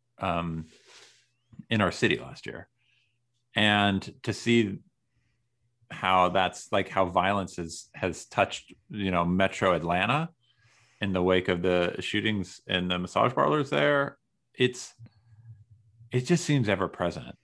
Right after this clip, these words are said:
as people try and figure out how to meet the world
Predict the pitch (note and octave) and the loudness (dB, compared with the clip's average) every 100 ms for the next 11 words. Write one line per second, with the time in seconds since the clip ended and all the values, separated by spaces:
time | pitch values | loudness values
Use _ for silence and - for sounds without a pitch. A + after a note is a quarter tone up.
0 | _ _ _ _ _ _ G#2 F#2+ D#2+ A2+ | _ _ _ _ _ _ 0 0 0 -6
1 | - F#2+ - F#2+ F2+ E2+ G2 F2 D#2+ E2 | -4 -6 -2 0 0 -2 -4 0 2 0
2 | - _ - F#2 F2+ F2+ - G2 F2+ E2+ | -2 _ -2 2 4 2 -2 0 0 -2
3 | - _ _ _ _ - G2+ A2 A#2 - | -8 _ _ _ _ -4 2 2 2 0
4 | F#2+ F#2 F2+ E2+ E2 D#2+ | 0 2 0 0 0 -4